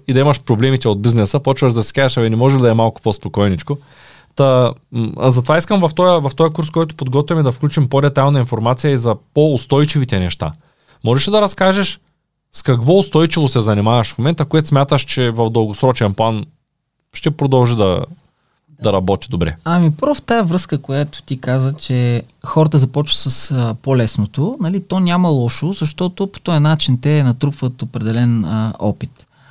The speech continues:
Speaker 2: А, от гледна точка обаче на това, че няма нищо лошо в това, някой път нещата се случват трудно.
Speaker 1: То друг е въпроса,
Speaker 2: А.
Speaker 1: само ще прекъсна, че и лесното не е лесно в момента.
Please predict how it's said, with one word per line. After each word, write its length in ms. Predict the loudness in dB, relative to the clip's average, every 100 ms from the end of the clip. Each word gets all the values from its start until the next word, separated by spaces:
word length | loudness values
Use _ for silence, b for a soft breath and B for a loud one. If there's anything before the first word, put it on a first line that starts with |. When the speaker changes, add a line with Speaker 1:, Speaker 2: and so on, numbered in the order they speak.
| b b
Speaker 2:
А, 260 | -4 -4 -2
от 160 | -4 0
гледна 240 | 0 2
точка 320 | -2 -4 -2
обаче 380 | 2 2 0 0
на 100 | -2
това, 400 | -2 0 2 2
че 380 | 0 0 0 0 -6 _ _ _ 0
няма 260 | 2 4
нищо 280 | 2 0 0
лошо 420 | 0 0 -2 -4
в 60 | -6
това, 400 | -6 -2 -2 -2 -6 -2
някой 260 | 0 0
път 160 | -2 0
нещата 360 | 0 0 -4
се 140 | -4 -8
случват 380 | -4 -4 -4 -6
трудно. 300 | 0 0 0 -4 -2
Speaker 1:
То 100 | 0
друг 200 | 2 2
е 40 |
въпроса, 400 | 2 4 2 2
Speaker 2:
А. 40 | 2
Speaker 1:
само 240 | 4 2
ще 160 | 2 0
прекъсна, 480 | 0 0 0 0
че 300 | -2 -2 -4 -4 -2
и 140 | 2
лесното 440 | 4 4 2 2 4
не 160 | 4
е 60 | 4
лесно 280 | 0 -2 -6
в 80 |
момента. 420 | -4 -2 -2 -4